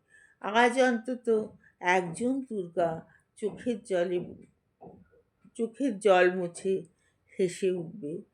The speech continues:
হেসে উঠছে। সে হচ্ছে আমি,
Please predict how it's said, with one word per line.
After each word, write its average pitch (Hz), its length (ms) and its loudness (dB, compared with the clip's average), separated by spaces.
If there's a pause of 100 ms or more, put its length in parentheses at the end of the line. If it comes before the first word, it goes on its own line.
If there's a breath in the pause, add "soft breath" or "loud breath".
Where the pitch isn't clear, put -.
(460)
হেসে 226 280 2
উঠছে। 180 600 -4 (340)
সে 226 260 2
হচ্ছে 220 460 2
আমি, 160 540 0